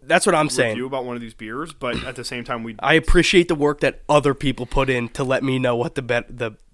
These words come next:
Speaker 1: the good beers are.
Speaker 2: But you also have to remember we take, um, basically twenty dollars and fifteen minutes out of every week to review a beer.
Speaker 1: That's true.
Speaker 2: So in
Speaker 1: So
Speaker 2: a
Speaker 1: maybe
Speaker 2: sense,
Speaker 1: we should
Speaker 2: we are the same as these people, and we also post a beer
Speaker 1: <laughs>
Speaker 2: review online.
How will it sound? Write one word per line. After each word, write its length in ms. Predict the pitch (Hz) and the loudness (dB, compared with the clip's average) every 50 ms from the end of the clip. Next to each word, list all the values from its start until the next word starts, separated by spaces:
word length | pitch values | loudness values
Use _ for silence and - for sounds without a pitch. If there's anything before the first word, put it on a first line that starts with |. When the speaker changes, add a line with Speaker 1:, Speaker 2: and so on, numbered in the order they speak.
| _ - _ | _ -14 _
Speaker 1:
the 100 | 139 123 | -10 -8
good 180 | - 120 113 | -8 -8 -10
beers 300 | 110 113 110 110 110 - | -8 -10 -12 -12 -12 -10
are. 60 | - 190 | -6 -6
Speaker 2:
But 120 | 165 - | -4 -2
you 80 | 151 151 | 0 0
also 200 | 147 143 - 160 | 0 2 0 -2
have 80 | 139 | -2
to 80 | - 147 | -2 -4
remember 280 | 135 127 127 127 127 123 | -2 -2 -4 -4 -4 -6
we 160 | 117 117 120 | -6 -6 -10
take, 400 | 120 - 131 117 110 - - _ 110 | -8 -8 -8 -8 -8 -10 -14 _ -8
um, 380 | 110 107 104 101 101 101 95 - - _ _ _ _ _ _ _ _ - _ _ | -8 -6 -8 -8 -10 -14 -16 -20 -20 _ _ _ _ _ _ _ _ -20 _ _
basically 300 | - 120 110 - 127 113 | -8 -8 -6 -8 -10 -12
twenty 240 | - - - 123 117 | -10 -10 -10 -8 -6
dollars 420 | 110 107 110 110 110 110 104 - - - | -6 -4 -4 -4 -4 -6 -8 -10 -12 -14
and 400 | 117 107 104 104 101 101 98 - - _ _ _ | -12 -12 -12 -12 -14 -16 -16 -18 -20 _ _ _
fifteen 440 | _ - - - 117 - - 123 117 | _ -18 -16 -16 -16 -16 -14 -14 -12
minutes 240 | 110 104 104 - - | -12 -12 -14 -14 -14
out 80 | 104 101 | -14 -12
of 60 | 98 | -12
every 200 | 98 92 95 92 | -14 -14 -14 -16
week 300 | 95 101 101 90 - _ | -16 -16 -16 -18 -18 _
to 300 | - - - 95 90 87 87 | -20 -18 -18 -18 -18 -18 -20
review 280 | 92 95 87 90 85 80 | -20 -20 -20 -20 -20 -20
a 20 | 85 | -20
beer. 180 | - 82 - - - - _ | -20 -20 -20 -20 -20 -18 _
Speaker 1:
That's 140 | - 208 - | -16 -16 -12
true. 200 | - 139 127 - _ _ _ _ _ | -10 -12 -12 -12 _ _ _ _ _
Speaker 2:
So 280 | - - 120 110 110 - | -12 -8 -6 -6 -6 -6
in 100 | - 120 | -8 -8
Speaker 1:
So 60 | 113 180 170 185 | -6 -4 -2 -2
Speaker 2:
a 20 | 143 | 0
Speaker 1:
maybe 120 | 131 190 | 0 0
Speaker 2:
sense, 80 | 190 170 | -2 -4
Speaker 1:
we 40 | 165 | -6
should 120 | - - - | -8 -14 -14
Speaker 2:
we 160 | 120 127 123 | -12 -10 -8
are 100 | 117 107 101 | -8 -8 -10
the 60 | 90 | -12
same 220 | - 90 87 85 | -16 -18 -18 -18
as 100 | 82 - - | -20 -20 -20
these 80 | - | -20
people, 240 | - - - - - | -20 -20 -20 -20 -16
and 140 | - 117 117 110 | -14 -12 -12 -12
we 80 | 110 | -12
also 240 | 104 98 98 - 113 | -12 -14 -14 -16 -18
post 360 | - - 107 98 - - - - - | -18 -16 -16 -16 -16 -18 -20 -20 -16
a 80 | - | -12
beer 240 | 113 - - 98 101 | -10 -6 -6 -6 -6
Speaker 1:
<laughs> 0 | 101 | -6
Speaker 2:
review 280 | 95 98 98 95 95 - | -12 -14 -16 -16 -16 -14
online. 380 | - 107 101 98 95 80 - - | -14 -14 -14 -14 -16 -18 -18 -20